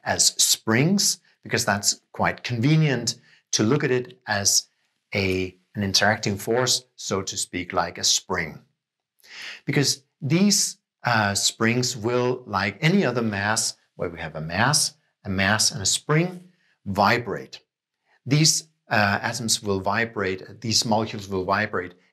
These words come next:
at very high frequencies, frequencies that matches the infrared. It's actually quite simple to calculate. One might think that it took a gigantic model, but a little bit like if we had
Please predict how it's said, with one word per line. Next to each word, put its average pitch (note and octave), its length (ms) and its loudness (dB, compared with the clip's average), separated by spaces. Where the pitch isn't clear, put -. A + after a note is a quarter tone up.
at - 100 -18
very F2 200 -2
high - 160 -8
frequencies, D#3 720 -2
frequencies C3 720 -2
that F#2+ 180 -10
matches F2+ 680 -2
the G2 140 -2
infrared. - 460 -4
It's F3+ 160 2
actually F#3 320 0
quite A#2 360 0
simple D#3+ 640 0
to - 180 -4
calculate. D3 720 0
One G#2+ 320 0
might G#2 360 -4
think G#2+ 240 -2
that G2+ 120 -4
it F#2+ 200 -8
took G2+ 280 -4
a F#2 340 -6
gigantic A2 680 -2
model, C#3 500 0
but B2 300 -2
a C3 60 -4
little F#3 220 2
bit C3 280 -2
like G2 460 0
if A2 240 -6
we G2+ 120 -4
had G#2 400 2